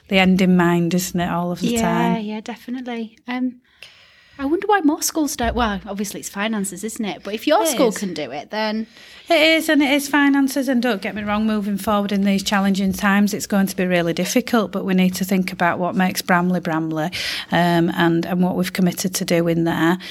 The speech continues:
Speaker 1: Um, and, and, and it is about finding a way, and we'll always try and find a way, even if it's through fundraising, to make sure that we can still provide that.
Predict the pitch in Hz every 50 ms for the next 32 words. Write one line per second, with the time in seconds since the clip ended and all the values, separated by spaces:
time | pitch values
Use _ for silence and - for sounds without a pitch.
0 | - - - - 175 170 165 170 170 170 175 175 190 - - 190 180 180 190 -
1 | 208 185 180 180 185 185 - - _ - 214 185 190 170 180 180 180 185 185 175
2 | 170 170 - - 190 175 180 180 175 185 175 185 180 180 180 190 190 196 190 185
3 | 180 180 180 180 180 185 185 - - 202 185 185 185 185 185 175 180 185 185 190
4 | 185 180 180 185 185 185 185 185 190 185 185 185 - 202 202 - - - - 190
5 | 180 180 180 - 190 185 185 185 180 185 175 175 175 180 185 190 185 185 185 -
6 | 190 185 185 190 185 - - 185 170 180 185 180 185 185 - 196 185 185 - -
7 | 196 185 185 - - 180 180 175 175 180 185 185 - 196 190 190 180